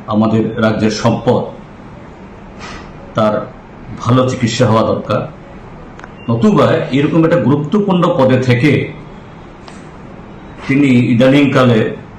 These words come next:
শুধু নানা ধরনের এই জাতীয় উক্তি করছেন না, নর্তন করছেন, কুর্দন করছেন, যা তাদের এই তার বয়সের সাথে মানায় না, তার পদের সাথে মানায় না।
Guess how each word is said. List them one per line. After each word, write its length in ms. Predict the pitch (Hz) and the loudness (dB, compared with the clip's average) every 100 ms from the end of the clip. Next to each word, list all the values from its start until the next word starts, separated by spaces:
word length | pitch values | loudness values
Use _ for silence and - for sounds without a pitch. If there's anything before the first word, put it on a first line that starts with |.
| - - - - - - - - | -18 -18 -18 -18 -18 -18 -18 -18
শুধু 240 | - 160 180 | -6 -2 2
নানা 280 | 151 151 165 | 2 4 4
ধরনের 420 | 156 180 190 196 - - | 4 4 2 0 -2 -2
এই 100 | 151 | 0
জাতীয় 340 | 151 151 151 | 2 2 2
উক্তি 300 | 151 - - | 2 0 -2
করছেন 380 | 120 117 - 131 | 0 0 2 4
না, 140 | 113 104 - - - - - - - - - - - - - - - | 4 2 -4 -10 -18 -18 -18 -20 -20 -20 -18 -18 -18 -18 -18 -12 -2
নর্তন 520 | 120 127 - 131 127 | 2 2 0 0 2
করছেন, 520 | 120 117 - 131 127 | 2 0 2 2 2
কুর্দন 540 | 120 113 95 127 127 113 | 2 0 2 2 2 0
করছেন, 500 | - 120 - 139 123 117 - - - - - - - - - - - - - - - - - | -2 -2 0 2 2 2 -2 -14 -18 -18 -18 -20 -20 -20 -20 -20 -20 -20 -20 -20 -20 -18 -8
যা 160 | 104 156 - - - - - - - - - | 0 2 4 2 -4 -10 -16 -18 -18 -10 -2
তাদের 340 | 127 123 151 151 - - | 2 4 2 2 -2 0
এই 160 | 123 117 | 2 2
তার 380 | 135 135 156 - 104 | 4 4 2 -2 -2
বয়সের 320 | 104 127 123 139 | 2 4 2 2
সাথে 220 | 123 117 | 2 4
মানায় 360 | 107 101 104 | 4 2 0
না, 140 | 92 - - - | -2 -8 -10 -4
তার 200 | 117 - | -2 0
পদের 240 | 123 117 | 2 2
সাথে 300 | 123 - - | 2 0 0
মানায় 360 | 104 95 95 87 | 2 0 -2 -6
না। 80 | 78 | -10